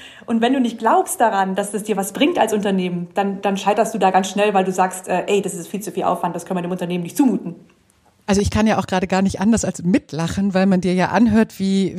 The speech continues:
Speaker 2: wie, ähm, du freust dich, aber zugleich ist es ja für den, jeden Betriebswirt, der dir zuhört, ein Hände überm Kopf zusammenschlagen und um Gottes Willen, wie ist das denn manageable?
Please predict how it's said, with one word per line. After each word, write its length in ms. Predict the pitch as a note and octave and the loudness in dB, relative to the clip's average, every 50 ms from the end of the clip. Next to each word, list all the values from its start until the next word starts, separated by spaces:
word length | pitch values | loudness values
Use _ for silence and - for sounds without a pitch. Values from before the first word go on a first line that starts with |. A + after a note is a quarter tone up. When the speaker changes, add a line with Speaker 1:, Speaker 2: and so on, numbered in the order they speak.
| E3 D#3+ | -8 -6
Speaker 2:
wie, 260 | F#3 F#3 F3+ F3+ E3+ | -4 -4 -2 0 0
ähm, 420 | D#3 C#3+ D#3+ E3+ E3+ F3 F3 D#3 - - - - - | 0 0 0 0 0 0 -2 -4 -6 -10 -18 -12 -8
du 60 | - F3 | -8 -8
freust 460 | - - G#3 G3+ A3 C#4+ D4+ - - | -4 2 4 6 6 4 4 0 -2
dich, 300 | D4 D4+ D#4+ - - - - | -2 -2 -2 -4 -8 -4 0
aber 200 | F3+ F3 F3+ - | 2 2 2 2
zugleich 500 | - - E3+ - F#3+ F#3 G#3+ B3+ A#3 - | 0 -4 -4 0 2 2 2 2 2 0
ist 160 | - - - | -4 -4 -4
es 100 | F#3+ - | -4 -4
ja 100 | F#3+ F3+ | -4 -6
für 120 | - - | -6 -6
den, 280 | E3+ F#3+ G3 F3+ F#3 E3 | -4 -4 -2 -2 -4 -4
jeden 260 | - F#3+ F#3+ F3+ E3+ | -4 -4 -4 -2 -2
Betriebswirt, 560 | D3+ - - - - - - - F3+ F3 - | -4 -4 -6 -8 -8 -6 -4 -2 -2 0 2
der 100 | F3 E3+ | 2 2
dir 140 | D#3+ F3+ E3 | 2 2 -2
zuhört, 440 | - - G3+ F#3+ F#3+ F#3+ E3+ - - | -2 0 0 2 4 2 2 2 0
ein 140 | D3+ D3+ D#3+ | -2 -2 0
Hände 280 | D3+ F#3+ A3+ B3 G3 | 2 2 4 4 4
überm 220 | E3 F3 - E3 F3 | 2 2 0 -2 0
Kopf 220 | - A3 - - | -2 -4 -4 -4
zusammenschlagen 920 | - - E3+ - - G3 F#3 E3 - - - - F3+ F#3 F#3 F#3 F#3 F#3+ E3+ | -6 -6 -6 -4 -2 -2 -2 0 -2 -2 0 4 4 6 4 4 4 2 0
und 160 | F3 E3 - - - - - - - - | 0 -2 -4 -10 -14 -14 -14 -14 -10 -6
um 120 | - F3+ E3+ | -4 0 2
Gottes 320 | F#3 F#3+ - G#3 - - | 2 2 2 2 0 2
Willen, 180 | F#3+ F#3+ F#3+ F3 | 2 2 2 2
wie 140 | F#3+ F#3+ | 2 0
ist 180 | F#3 G3 - - | 0 0 0 -2
das 140 | F3 E3+ - | -2 -2 0
denn 160 | - D#3+ E3+ | -2 0 2
manageable? 560 | G3+ A3+ A#3 E3 - - D3 - C#3+ D3 D3+ | 2 4 2 2 0 -4 -4 -2 -2 -4 -4